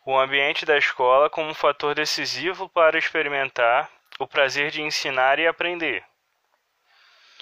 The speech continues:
o currículo em ação: planejamento, seleção, organização de conteúdos, o trabalho de avaliação: concepção, abrangência, conteúdo e forma.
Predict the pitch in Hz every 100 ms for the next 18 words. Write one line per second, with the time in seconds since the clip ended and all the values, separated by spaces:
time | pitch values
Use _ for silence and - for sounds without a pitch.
0 | - _ - 143 - 170 170 185 190 185
1 | 185 185 190 - 120 87 - _ - 135
2 | 143 139 147 127 135 175 - - 180 160
3 | 143 - 131 139 165 - 139 143 160 151
4 | 156 147 - 160 - - 175 - 180 135
5 | 110 - - - _ _ _ _ _ _
6 | _ _ _ _ _ _ _ _ _ -
7 | - - - - 143 160 151 135 143 160
8 | 165 160 160 151 160 - 147 107 104 _
9 | _ _ - _ - 135 - 147 - -
10 | - 123 139 165 127 139 139 135 123 123
11 | 135 151 185 170 - 147 147 135 135 151
12 | 190 - 139 110 101 95